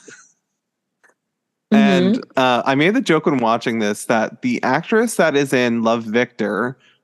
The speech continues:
Speaker 1: who
Speaker 2: Mm-hmm.
Speaker 1: is, like, Victor's friend after he comes out, he had dated her previously. They become, like, friends. And then in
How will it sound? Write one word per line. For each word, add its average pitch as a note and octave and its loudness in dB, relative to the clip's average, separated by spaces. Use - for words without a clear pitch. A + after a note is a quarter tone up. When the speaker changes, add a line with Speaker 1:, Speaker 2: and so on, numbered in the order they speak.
Speaker 1:
who C3 2
Speaker 2:
Mm-hmm. G#3+ 4
Speaker 1:
is, A2+ -2
like, A#2+ -2
Victor's B2 -2
friend B2 0
after A#2+ 0
he A2+ -4
comes A2+ -2
out, G#2 0
he A2+ -2
had G#2+ 0
dated A2 0
her A2 -2
previously. G#2 -2
They C3 2
become, B2+ 0
like, A2 0
friends. A2 -2
And C3+ 2
then C3 2
in B2 0